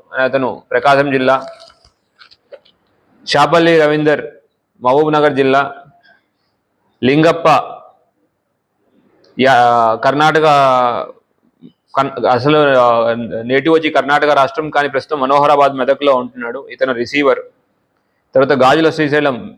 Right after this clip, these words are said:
మేడ్చల్ అతను, ఇతను రిసీవర్. మహమ్మద్ హైదర్ అలీ,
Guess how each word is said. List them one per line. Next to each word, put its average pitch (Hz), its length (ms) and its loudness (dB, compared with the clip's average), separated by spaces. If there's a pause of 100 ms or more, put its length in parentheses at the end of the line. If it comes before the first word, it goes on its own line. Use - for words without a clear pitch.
మేడ్చల్ 135 420 -2
అతను, 139 400 -4
ఇతను 131 240 -4
రిసీవర్. 131 460 0 (680)
మహమ్మద్ 151 260 2
హైదర్ 147 360 2
అలీ, 147 200 0